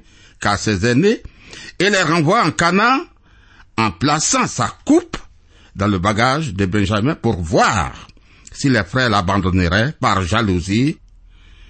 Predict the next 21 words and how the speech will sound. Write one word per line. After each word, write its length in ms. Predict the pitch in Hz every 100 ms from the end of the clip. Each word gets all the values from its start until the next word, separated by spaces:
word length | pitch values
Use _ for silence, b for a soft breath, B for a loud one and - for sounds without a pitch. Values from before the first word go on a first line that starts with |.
| b b b b b b -
quand 320 | 190 247 262 - 156
on 240 | 139 131
la 180 | - 127
découvrirait 840 | 117 143 131 113 131 123 143 175 -
dans 200 | 87 120
son 220 | 80 107 95
bagage. 680 | 104 85 80 - - - - b b b _ - - -
Et 100 | 92
nous 200 | 98 101 101
avons 280 | 95 120 123
écouté 500 | 107 - 92 131 104
Judas 340 | 98 101 113
l'aîné 380 | 104 98 110 139
prendre 340 | - 127 95
la 180 | 101 98
défense 600 | 92 101 - 170 156 - B B B B
de 100 | 98
son 200 | 87 95
frère 360 | 82 131 120 -
cadet, 460 | 113 95 120 180 - - - _
Benjamin. 540 | 73 117 110 101 -